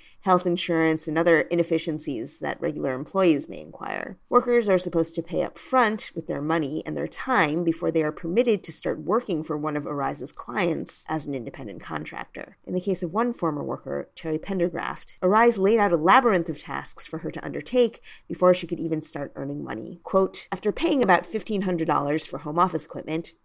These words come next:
a computer, two headsets, and a phone line dedicated to Arise,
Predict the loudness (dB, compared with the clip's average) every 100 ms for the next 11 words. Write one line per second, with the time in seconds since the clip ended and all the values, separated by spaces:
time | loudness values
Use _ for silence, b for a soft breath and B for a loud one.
0 | -14 -8 -4 0 0 0 -2 -4 -2 -2
1 | 0 0 -2 -8 b b -4 0 4 4
2 | 6 6 6 6 4 2 0 -2 -2 2
3 | 4 4 4 2 -2